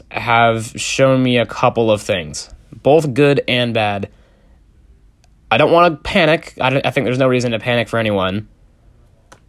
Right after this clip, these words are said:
But as someone who has watched, I have comments to make. That's what this podcast is about. Hope this made your Wednesday. It's very cold in Ohio, too, before I, uh, continue the subject. It's now snowing out there.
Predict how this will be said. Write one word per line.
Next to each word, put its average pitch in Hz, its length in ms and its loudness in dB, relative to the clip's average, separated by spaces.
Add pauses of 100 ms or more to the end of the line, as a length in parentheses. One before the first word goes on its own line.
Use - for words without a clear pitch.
(320)
But 127 220 0
as 127 160 4
someone 147 260 2
who 135 80 2
has 131 140 0
watched, 135 640 -2 (1080)
I 110 120 4
have 110 140 4
comments 104 360 0
to 95 60 -10
make. 87 280 -12 (1200)
That's 101 240 -2
what 104 60 -4
this 110 100 -4
podcast 104 460 -2
is 104 100 -4
about. 87 280 -6 (1200)
Hope - 200 -2
this 110 120 -6
made 107 160 -2
your 107 120 -2
Wednesday. 92 440 -6
It's 98 120 -8
very 202 180 2
cold 131 300 0
in 107 40 -6
Ohio, 92 360 -4
too, 92 240 -6
before 90 260 -8
I, 85 140 -6
uh, 82 300 -14
continue - 360 -18
the - 80 -16
subject. - 380 -14
It's - 100 -12
now 135 140 0
snowing 120 440 0
out 92 200 -4
there. 104 260 -4